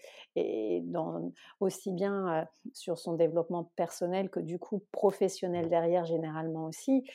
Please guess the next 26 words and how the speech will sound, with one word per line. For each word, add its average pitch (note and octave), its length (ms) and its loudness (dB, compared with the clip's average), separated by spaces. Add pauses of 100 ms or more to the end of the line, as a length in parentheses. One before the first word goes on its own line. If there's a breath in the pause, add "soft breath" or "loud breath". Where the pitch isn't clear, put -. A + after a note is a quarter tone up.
(260 loud breath)
Et F#3 80 2
cette E3+ 220 2
capacité G3 560 2
à F#3+ 60 4
se F3+ 120 -4
transformer, F#3+ 720 -2
à E3+ 140 4
rebondir F#3 920 2
et D#3+ 180 4
à D#3+ 260 2
faire D#3+ 220 -4
face F#3 280 -2
à F3+ 60 -2
l'adversité F3+ 1080 2
et E3 80 4
à D#3 120 0
encaisser, F3+ 760 4 (500 loud breath)
heu, E3 500 6 (560)
ça, G#3 420 4
dans, E3+ 840 -2
dans F3 160 2
l'aidance F#3+ 500 2
et F#3 60 -4
dans E3 120 -4 (140)
L'entrepreneuriat, E3 640 -2
c'est - 220 -10